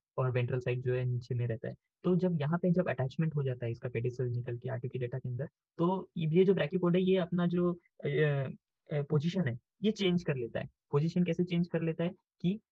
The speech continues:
जो ब्रैकियल वाल्व है, वो नीचे आ जाता है और जो ऊपर की वेंट्रल वाल्व है, वो ऊपर चली जाती है, यानी जो वेंट्रल वाल्व है, वो ऊपर आ जाती है और, अ, जो डोर्सल वाल्व है, वो क्या होता है, वो नीचे चले जाता है, ठीक है? तो ये चेंज होता है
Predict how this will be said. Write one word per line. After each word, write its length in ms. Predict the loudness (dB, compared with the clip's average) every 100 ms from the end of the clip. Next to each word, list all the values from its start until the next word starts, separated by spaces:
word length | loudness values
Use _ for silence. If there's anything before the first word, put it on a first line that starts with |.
| -6
जो 460 | -2 0 -2 -4 -8 -6
ब्रैकियल 460 | -2 0 0 2 2
वाल्व 260 | 2 0 -2
है, 60 | -6 -8 2
वो 80 | 6
नीचे 260 | 6 4
आ 80 | -2
जाता 280 | -2 -4 -6
है 60 | -10 _ _ -4
और 100 | -2
जो 100 | -2
ऊपर 280 | -4 -2
की 100 | 0
वेंट्रल 280 | 0 2 2
वाल्व 200 | 2 0
है, 60 | 0
वो 120 | -2
ऊपर 180 | 0 -2
चली 200 | -2 -4
जाती 280 | -4 -6 -8
है, 40 |
यानी 200 | -6 -6 -10 _ -6
जो 80 | -2
वेंट्रल 340 | 0 0 0
वाल्व 200 | 0 0
है, 60 | 0
वो 60 | -2
ऊपर 220 | -2 -2
आ 60 |
जाती 380 | 0 -2 -2 -4
है 80 | -6 -10 _ -4
और, 220 | -2 -4 _ _ -4
अ, 180 | 0 0
जो 440 | 0 0 0 -2 -8 0
डोर्सल 340 | 2 2 2
वाल्व 260 | 0 -2 -2
है, 80 | -4 _ 0
वो 140 | 2
क्या 140 | 2 0
होता 180 | -2 -6
है, 80 | -6 _ -2
वो 220 | -2 2 4
नीचे 280 | 4 4
चले 200 | -2 -2
जाता 260 | -2 -4 -8
है, 40 | -10 _ _ _
ठीक 180 | -4 -4
है? 140 | -4 -10 _ _ _
तो 220 | -4 -4 -8 -2
ये 440 | 2 4 4 2 -6 _ _ -4
चेंज 280 | 4 6 6
होता 180 | 4 2
है 180 | -2